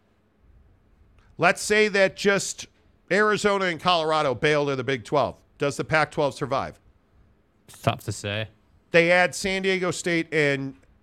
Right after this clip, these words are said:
Speaker 1: S M U to replace Arizona and Colorado. You're not surviving.
Speaker 2: It's not the same. That's not an equal apples to apples replacement.
Speaker 1: By the way, call me crazy. Let's get crazy. Oregon State and Washington State end up in the,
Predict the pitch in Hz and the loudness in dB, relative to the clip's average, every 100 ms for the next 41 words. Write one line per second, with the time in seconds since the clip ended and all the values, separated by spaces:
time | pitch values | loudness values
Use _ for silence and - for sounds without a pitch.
0 | - 151 151 170 151 147 123 110 107 151 | -6 -4 -2 -4 -4 -4 -4 -8 -4 -2
1 | 131 147 139 127 139 131 123 117 107 - | -2 -2 -2 -2 -4 -4 -4 -6 -6 -4
2 | 113 110 92 76 _ _ 127 123 120 113 | -2 -4 -8 -12 _ _ -6 -4 -4 -4
3 | 104 _ _ _ _ _ _ _ - 98 | -6 _ _ _ _ _ _ _ -10 -10
4 | 71 69 - - 175 202 180 - 180 175 | -10 -16 -20 -4 -2 -2 -4 -4 -4 -4
5 | 117 110 160 165 160 147 139 135 151 139 | -6 -6 -6 -4 -4 -6 -6 -6 -2 -2
6 | 127 123 123 - 123 113 107 113 120 113 | -2 -2 -4 -4 -6 -4 -4 -4 -6 -10
7 | 101 - 107 123 78 69 - _ _ - | -12 -6 -6 -6 -8 -16 -18 _ _ -2
8 | 139 160 208 170 117 - _ _ - 151 | 2 4 4 4 -2 -14 _ _ -2 -2
9 | 156 165 208 226 180 147 143 _ 131 147 | -2 -2 0 0 -2 -6 -8 _ -4 -4
10 | - 185 151 170 147 107 80 - _ - | -2 -6 -4 -4 -4 -4 -12 -16 _ -20
11 | _ 151 190 208 196 - 190 170 170 160 | _ 0 2 2 -2 0 -2 2 2 2
12 | - 147 151 135 - 127 113 _ 143 139 | 0 -6 -8 -6 -4 -4 -4 _ -4 -2
13 | 139 139 139 131 131 123 123 | 0 0 0 -4 -4 -4 -6